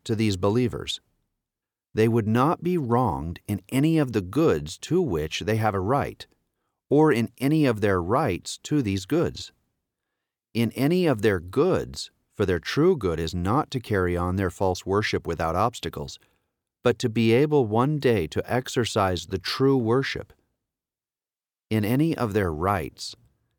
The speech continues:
because they have a right precisely to practice the worship of God in private and in public, and not to be impeded from this.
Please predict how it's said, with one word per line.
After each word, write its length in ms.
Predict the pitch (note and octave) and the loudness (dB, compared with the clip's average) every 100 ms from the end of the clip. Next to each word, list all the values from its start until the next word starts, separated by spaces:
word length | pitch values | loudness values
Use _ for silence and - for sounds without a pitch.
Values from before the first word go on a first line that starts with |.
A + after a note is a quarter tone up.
| _ | _
because 420 | G#2 - B2 B2+ | -6 -2 2 2
they 140 | A#2 A#2 | 2 0
have 240 | G#2+ G#2 | 2 0
a 100 | G2 | 0
right 340 | F2 F#2+ F#2 - | 0 0 0 -4
precisely 800 | F#2+ - - G2 C#3 - E2+ C#2+ | -6 -6 -2 0 0 -2 -6 -6
to 120 | F2+ | -6
practice 540 | D#2+ G#2 G2+ - G2 - | -4 -2 -2 -2 -6 -4
the 160 | F#2+ | -4
worship 600 | F2 F2 G#2 A#2+ - C3 - | -4 0 0 0 -2 -4 -4
of 200 | G#2 E2 | -8 -4
God 400 | F#2+ F#2+ G2 F#2 - | -2 0 0 -2 -6
in 160 | E2+ | -8
private 540 | D2 - F#2 G2 G2 - | -6 -2 0 0 -2 -4
and 160 | F#2 F#2+ | -6 -2
in 120 | A#2+ | -2
public, 500 | C#3+ D3 E2 - - _ _ _ _ _ _ | -2 -2 -2 -10 -14 _ _ _ _ _ _
and 260 | G2+ G2 F#2+ | -4 -2 0
not 260 | G2+ A2 - | 0 -2 -2
to 80 | |
be 220 | A#2 G#2 F2 | -4 -2 -2
impeded 460 | G2+ C#3 D#3 A2+ | -2 0 2 0
from 260 | - D#2+ B1+ | -2 -6 -6
this. 300 | C2 - | -10 -10